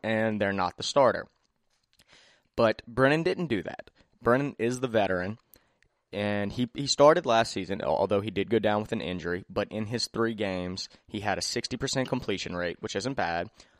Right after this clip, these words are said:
eleven touchdowns, and, uh, one thousand one hundred twelve yards, which, you know,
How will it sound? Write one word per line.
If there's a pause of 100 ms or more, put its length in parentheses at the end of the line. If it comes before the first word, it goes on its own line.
eleven
touchdowns,
and,
uh, (100)
one
thousand (160)
one
hundred
twelve
yards,
which, (220)
you
know,